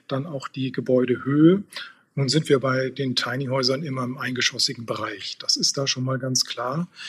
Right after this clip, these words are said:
Die Dachformen können natürlich variieren, aber das ist auch wichtig. Es gibt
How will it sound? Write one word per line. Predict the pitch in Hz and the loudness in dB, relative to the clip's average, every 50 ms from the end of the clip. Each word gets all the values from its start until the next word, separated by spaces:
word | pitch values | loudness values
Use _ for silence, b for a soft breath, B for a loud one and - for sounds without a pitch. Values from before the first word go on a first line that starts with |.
| B B B B B - | B B B B B -6
Die | 131 120 | -6 0
Dachformen | 107 143 139 - - - 151 147 147 147 139 - | 0 2 2 0 -2 -2 -2 -2 -2 -2 -6 -6
können | - 131 135 | -4 -2 0
natürlich | 135 127 - - 139 127 127 123 120 | 0 -2 -2 -2 -2 -2 -2 -2 -2
variieren, | 127 123 123 127 127 143 156 165 190 | -2 -2 0 0 2 2 2 2 2
aber | 175 139 143 139 | 0 -4 -6 -4
das | 131 135 - - | -2 0 2 2
ist | 160 - - - | 2 0 0 -2
auch | 135 143 160 - - | -4 -4 -4 -4 -4
wichtig. | 170 175 175 - - 170 165 - - | -4 -4 -4 -2 -2 -2 -2 -2 -2
Es | 185 - - - | -2 -4 -2 -2
gibt | 156 156 - - - - | -2 -4 -2 -2 -2 -2